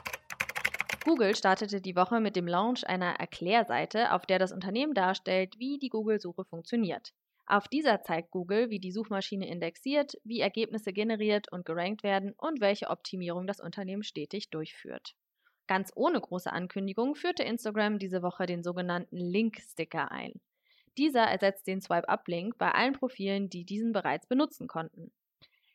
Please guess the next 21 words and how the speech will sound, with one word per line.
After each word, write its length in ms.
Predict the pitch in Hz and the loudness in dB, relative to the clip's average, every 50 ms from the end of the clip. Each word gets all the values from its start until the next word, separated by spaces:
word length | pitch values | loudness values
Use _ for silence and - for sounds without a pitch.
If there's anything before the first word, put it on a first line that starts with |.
| _ _ | _ _
Damit 320 | - 214 226 247 262 240 | 6 8 8 8 6 4
wird 160 | 226 220 220 - | 2 0 0 0
die 80 | 185 | 2
Einbettung 480 | - 180 247 269 262 262 - 262 254 247 | 2 2 4 4 2 2 2 2 0 2
von 180 | - 220 208 | 2 2 2
Links 320 | 190 180 190 190 196 196 - | 2 0 0 -2 -2 -4 -4
in 140 | - 226 226 | -4 -4 -2
die 60 | 240 | -2
Stories 420 | - - 185 185 196 202 208 - - - | 0 2 2 4 4 2 0 -2 -4 -6
etwas 460 | - 220 - - 254 254 254 - - | -6 -4 2 2 2 2 2 -2 -6
kreativer, 640 | - - 220 214 214 - - 285 294 294 277 262 - | 0 2 2 2 2 2 -2 0 4 6 6 6 6
abgesehen 420 | - - - 247 240 220 233 233 | 4 2 0 -2 0 0 2 4
davon 320 | 220 208 208 214 - 226 196 | 4 4 4 4 2 -2 -2
ändert 300 | - 196 202 196 196 - | 0 0 0 0 0 -2
sich 180 | 175 185 170 | -4 -2 -2
aber 160 | 170 175 170 | -2 -2 -2
nicht 240 | 175 170 - - - | -4 -6 -8 -10 -6
viel 140 | - 175 170 | -4 -2 -2
an 160 | 156 175 165 | -2 -2 -4
dem 160 | 170 170 175 | -6 -8 -8
Prozess. 440 | - - 175 - - 170 160 165 - | -8 -10 -10 -6 -4 -4 -4 -4 -8